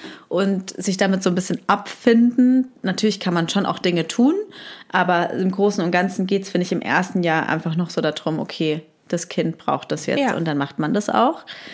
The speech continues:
Speaker 1: Und ich finde dann aber im zweiten Jahr merkt man auch als Mama selber, dass es dann sich schon auch verändert und das Kind eigentlich das auch schon, ja, also ich muss sagen, mi-, mir ging's jetzt halt einfach mit zwei Jahren so, ich kann jetzt nicht mehr ein-,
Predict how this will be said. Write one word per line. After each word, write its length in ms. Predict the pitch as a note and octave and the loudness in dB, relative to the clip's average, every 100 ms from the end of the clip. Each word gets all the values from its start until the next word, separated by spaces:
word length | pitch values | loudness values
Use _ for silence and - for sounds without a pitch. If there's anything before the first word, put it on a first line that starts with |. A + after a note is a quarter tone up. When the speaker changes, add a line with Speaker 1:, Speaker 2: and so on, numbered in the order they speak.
| - - - | -18 -18 -4
Speaker 1:
Und 80 | F#3+ | -2
ich 160 | F#3+ F#3+ | 0 0
finde 220 | A3 G#3+ | 2 2
dann 120 | G3+ | 2
aber 160 | - F3+ | 2 2
im 140 | G3+ | 0
zweiten 460 | - G3 G#3+ A#3+ A3+ | 0 2 2 2 2
Jahr 160 | G3+ | 2
merkt 260 | F#3+ F#3 G3+ | 2 0 0
man 100 | F3+ | -2
auch 140 | E3+ | 0
als 240 | D#3+ D#3 F3 | -2 0 0
Mama 300 | E3+ E3 E3 | 2 2 2
selber, 580 | E3+ F3+ F#3 G3 A#3+ - - - - _ | 2 4 4 2 0 -4 -20 -20 -20 _
dass 380 | - F#3 F#3 - - _ _ _ _ _ - | 0 2 0 -6 -12 _ _ _ _ _ -6
es 120 | G3 | -2
dann 200 | F#3+ F#3 | 2 2
sich 120 | F3+ F#3 | 2 0
schon 140 | G3 | 0
auch 120 | - | -2
verändert 480 | F3+ - - G3 F#3 | -2 0 2 2 2
und 80 | E3+ | 0
das 140 | E3+ - | -2 -2
Kind 320 | G#3 F#3+ - | -2 0 0
eigentlich 240 | E3+ E3+ | 0 -2
das 180 | F3+ - | -6 -4
auch 100 | F3 | -4
schon, 460 | - F#3 F3+ E3+ - _ _ _ _ - - _ _ _ - | -2 0 0 -2 -6 _ _ _ _ -20 -20 _ _ _ -6
ja, 320 | F#3 E3 F#3 - - - | 0 2 2 -2 -8 0
also 140 | G#3 | 2
ich 40 | |
muss 100 | A3+ | 4
sagen, 280 | G#3+ G#3 G#3 | 4 4 2
mi-, 120 | F#3+ - | -2 0
mir 140 | G#3 | 0
ging's 200 | G3 G3+ | 2 2
jetzt 120 | G#3 | 0
halt 120 | F#3+ - | -4 -2
einfach 200 | F3 F3 | -2 -2
mit 140 | F#3 | -2
zwei 160 | - F3 | 0 2
Jahren 160 | F#3 | 2
so, 240 | F#3 F3 - | 0 -2 -4
ich 260 | F#3+ - - _ - | -8 -10 -14 _ -16
kann 220 | - F3+ E3+ | -4 0 0
jetzt 220 | E3 - | -2 -4
nicht 160 | D3+ D#3 | -6 -4
mehr 140 | D#3 | -4
ein-, 320 | - C3+ D3 | -4 -2 -4